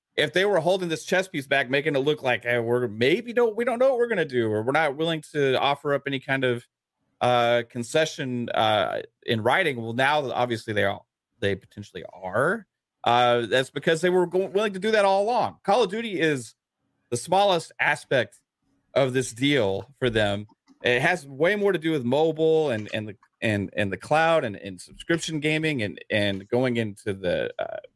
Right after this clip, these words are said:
app marketplace and everything like that than Call of Duty, right? So it was always a checkmate here.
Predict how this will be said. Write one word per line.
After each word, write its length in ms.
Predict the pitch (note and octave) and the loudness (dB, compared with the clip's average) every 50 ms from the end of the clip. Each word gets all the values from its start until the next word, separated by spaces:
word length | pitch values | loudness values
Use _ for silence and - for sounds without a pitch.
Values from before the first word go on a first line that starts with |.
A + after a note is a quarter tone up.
| - - - | -14 -4 0
app 260 | B2 C#3 D3+ - - | 2 2 2 0 0
marketplace 640 | D3 D3+ D#3 D3+ D3+ D3 - - D#3 D3+ C#3+ - - | 0 0 0 0 -2 -6 -4 0 0 2 2 0 -2
and 60 | C#3 | -2
everything 200 | C#3 D3 D3+ D3+ | -2 -2 0 0
like 200 | D3 C3 - - | 0 0 0 0
that 360 | D3 D#3 D3+ C#3 A#2 - _ _ _ _ _ _ _ _ _ | 2 2 4 2 2 0 _ _ _ _ _ _ _ _ _
than 140 | - B2 A#2+ | 0 0 0
Call 260 | A#2 - C3 C3+ C3+ | 0 0 0 2 2
of 140 | B2+ A2+ A2 | 0 -2 -4
Duty, 400 | A#2 A#2+ A#2 A2 G2+ F#2 A#2 A2+ _ _ _ _ _ _ _ _ _ - | -6 -8 -6 -6 -8 -12 -16 -20 _ _ _ _ _ _ _ _ _ 2
right? 240 | A#2+ B2 B2+ A2+ - | 2 4 4 2 0
So 460 | - C#3 C3+ C3 B2+ B2 A2 - - _ - | 0 2 2 4 4 2 0 -2 -4 _ 2
it 80 | C#3+ | 2
was 160 | E3+ F3+ E3+ C#3+ | 4 2 2 2
always 340 | - C3+ E3+ F#3+ F3+ D3 | 2 2 4 4 2 0
a 60 | C3 A2 | -2 -4
checkmate 480 | - D#3 C#3+ - - A#2 A2 F2+ - | -2 -2 -2 -2 -2 -4 -6 -6 -6
here. 340 | G#2 B2+ A#2+ A2 G#2 G2 | -4 -2 -2 0 -2 -2